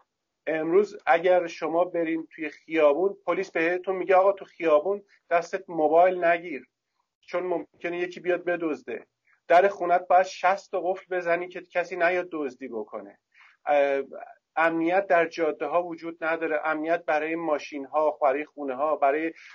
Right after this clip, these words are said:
فرزندان مردم وجود نداره. چند روز پیش یه آقایی میگفتش که من، اه، فیلمش توی فضای مجازی، مخصوصاً اینستاگرام، خیلی پخش شد که میگفت: «من یه جنسی رو دادم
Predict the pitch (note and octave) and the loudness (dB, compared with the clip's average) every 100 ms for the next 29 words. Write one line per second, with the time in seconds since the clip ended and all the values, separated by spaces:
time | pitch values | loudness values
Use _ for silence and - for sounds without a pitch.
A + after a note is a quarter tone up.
0 | - E3 D3 C#3 D3 C#3 D3+ F3 E3+ C#3+ | -4 2 2 4 0 0 -2 -4 -2 -2
1 | C3 D#3+ E3 D3 D3+ E3 D#3 D#3 C#3 A2+ | -2 -4 -6 -8 -10 -4 -4 -2 -4 -6
2 | - _ _ E3+ D#3+ D#3+ F#3 F3+ F#3 E3 | -14 _ _ -2 -2 -2 -8 0 4 6
3 | E3 E3+ E3 E3+ E3+ F3+ F3 F#3 F3+ - | 4 2 -2 -6 -6 -10 -8 -6 -6 -8
4 | _ _ D#3 D#3+ E3+ D#3 C3+ A#2+ A#2 A#2 | _ _ -4 -2 -2 -4 -2 -2 -4 -6
5 | A#2+ - B2 B2 - - E3+ F3 E3+ F3+ | -10 -16 -18 -16 -12 -6 -4 -4 -4 -4
6 | E3+ C#3 C#3+ - _ _ _ - D3+ C3+ | -4 -4 -6 -12 _ _ _ -2 0 2
7 | D#3 D3+ C3+ C#3 C3+ C3 D3+ C#3+ - E3 | 2 0 0 -4 -6 -6 -4 -4 -6 -10
8 | C#3+ - B2 B2+ D3 D3+ E3+ F3 F3 E3+ | -10 -8 -6 -2 -2 -2 -8 -6 0 0
9 | - F3 F3 F3+ F3 - - E3+ F3 F#3 | -2 -10 -8 -8 -8 -14 -20 -4 -2 2
10 | F3+ F#3+ F3+ F#3+ F#3+ - F#3 E3+ D#3+ E3+ | 2 2 0 0 0 -2 -4 0 4 2
11 | F3+ | 2